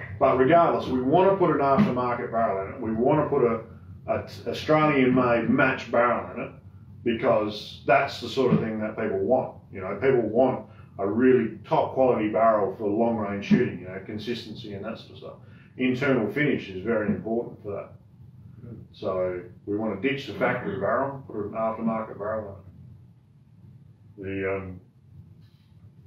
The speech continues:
Speaker 2: uh, what was I gonna say?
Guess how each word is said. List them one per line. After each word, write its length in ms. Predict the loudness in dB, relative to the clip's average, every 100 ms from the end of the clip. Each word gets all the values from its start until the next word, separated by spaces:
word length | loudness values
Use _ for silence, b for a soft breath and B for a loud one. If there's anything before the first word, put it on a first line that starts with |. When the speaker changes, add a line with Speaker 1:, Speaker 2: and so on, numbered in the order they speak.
| -20 -20 _ -20 -20 _ -20 -20 -20 _ _ _ _ -20 -20 -20 -20 _ -20
Speaker 2:
uh, 40 | -20
what 240 | -16 -16
was 80 | -14 -14 -14 -16
I 60 |
gonna 80 |
say? 60 | -16